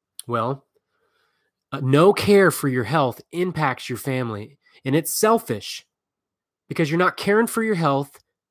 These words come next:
which means you're not gonna live longer, which means you're not gonna be able to pour more into yourself and, and then as a result, pour out into your kids.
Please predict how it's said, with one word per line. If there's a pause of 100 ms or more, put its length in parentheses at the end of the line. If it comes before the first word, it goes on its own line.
(680)
which
means
you're
not
gonna
live
longer, (280)
which
means
you're
not
gonna
be
able
to
pour
more
into
yourself
and,
and
then
as
a
result,
pour
out
into
your
kids.